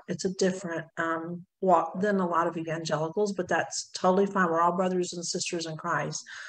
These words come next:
Um, the early church, uh, and I'm in seminary, so I, this is kind of my bag. <laughs> But the early church, the earliest Christians did not have a Bible.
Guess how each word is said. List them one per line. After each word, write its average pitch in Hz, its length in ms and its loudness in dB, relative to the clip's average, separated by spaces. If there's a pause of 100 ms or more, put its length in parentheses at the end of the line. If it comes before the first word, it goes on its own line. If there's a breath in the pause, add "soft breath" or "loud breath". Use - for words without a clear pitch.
(500 loud breath)
Um, 190 440 8 (240)
the 226 240 4
early 285 300 8
church, 196 840 0 (240)
uh, 180 180 6 (340)
and 196 120 4
I'm 240 140 8
in 247 80 6
seminary, 202 680 4
so 175 420 0
I, 175 220 -2 (160)
this 196 240 4
is 190 160 -2
kind 196 260 0
of 175 100 0
my 160 220 -2 (640)
bag. 160 460 4
<laughs> - 0 - (1040 loud breath)
But 202 400 8
the 214 220 4
early 302 360 6
church, 208 300 -2
the 196 180 0
earliest 247 540 4
Christians 170 920 -4 (440 soft breath)
did 190 140 6
not 196 340 6
have 185 340 0
a 175 80 0
Bible. 151 500 -8